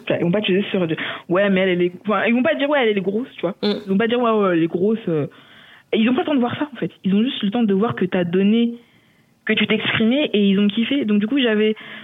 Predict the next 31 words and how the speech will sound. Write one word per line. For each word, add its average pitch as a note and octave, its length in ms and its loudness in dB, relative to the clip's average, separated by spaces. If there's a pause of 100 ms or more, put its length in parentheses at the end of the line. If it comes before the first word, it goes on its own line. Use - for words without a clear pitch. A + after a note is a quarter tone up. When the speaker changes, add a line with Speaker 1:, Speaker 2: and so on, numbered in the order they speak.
(140)
Speaker 1:
ce - 40 0
côté A3+ 220 0
personnel A#3 460 0
de G#3 80 0
me G#3+ 160 2
dire B3 180 0
que, F#3+ 220 0 (180)
bah, D#3+ 140 0
en D#3+ 80 0
fait, A#3 220 -2
c'est E3+ 140 -2
pas A#3+ 140 0
mon G3+ 220 2
poids G3 160 -2
qui F#3+ 160 -4
me F3 60 2
bloque F#3+ 180 0
parce E3+ 140 -4
que, - 80 -6
honnêtement, G3+ 480 0
hein, G#3 40 -2 (1400)
j'ai F#3+ 220 2
longtemps A#3 360 2
cru A3 240 -2
ça. - 180 -6 (240)
J'ai F#3+ 140 2
Speaker 2:
Mhm. F#3+ 140 4
Speaker 1:
longtemps A#3 160 2
cru F3+ 340 -2
que, G3 60 0
euh, D#3+ 400 2